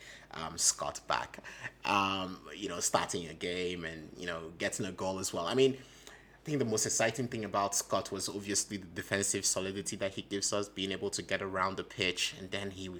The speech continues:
his passing. I, I, I continue to say this, that his passing is improving, and if he continues to pass the ball, you know, and find that range, he's going to be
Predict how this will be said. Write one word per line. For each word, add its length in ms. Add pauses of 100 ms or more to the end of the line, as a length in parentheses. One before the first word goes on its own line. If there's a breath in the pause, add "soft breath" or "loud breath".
his 200
passing. 520
I, 300
I, 120
I 20
continue 340
to 80
say 240
this, 140
that 120
his 160
passing 400
is 120
improving, 540 (420 loud breath)
and 440
if 220
he 300
continues 1120
to 380 (360 loud breath)
pass 400
the 140
ball, 420
you 120
know, 120
and 160
find 400
that 260
range, 400
he's 260
going 240
to 100
be 400